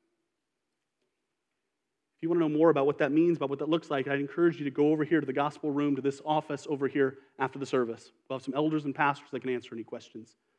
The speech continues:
you might have. But God has promised these future realities.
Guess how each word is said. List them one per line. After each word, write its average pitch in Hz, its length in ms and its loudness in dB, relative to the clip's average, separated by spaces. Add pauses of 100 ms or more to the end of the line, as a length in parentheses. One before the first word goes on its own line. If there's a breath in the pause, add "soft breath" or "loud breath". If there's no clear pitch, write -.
(300)
you 123 60 -10
might 110 140 -10
have. 139 280 -18 (2750)
But 147 100 0
God 190 220 6
has 180 100 0
promised 180 760 0
these 180 320 -4
future 175 400 -6
realities. 139 680 0